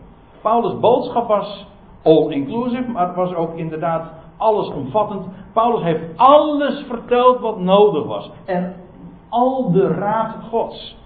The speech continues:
Dat, de raad, dat is, dat zijn Gods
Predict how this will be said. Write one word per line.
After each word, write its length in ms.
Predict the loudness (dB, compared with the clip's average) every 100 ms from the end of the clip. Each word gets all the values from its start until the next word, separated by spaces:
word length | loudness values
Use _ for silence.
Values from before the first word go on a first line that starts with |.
| -16 -8
Dat, 160 | -8 -10 -18 -8
de 120 | -2 -2
raad, 440 | -2 -4 -4 -8 -14 -18 -20 -20 -20 -20 -20 _ _ _ -20 -20 -20 -12
dat 240 | -8 -6
is, 280 | -8 -10 -14 -10
dat 180 | -10 -8
zijn 140 | -10
Gods 400 | -8 -10 -10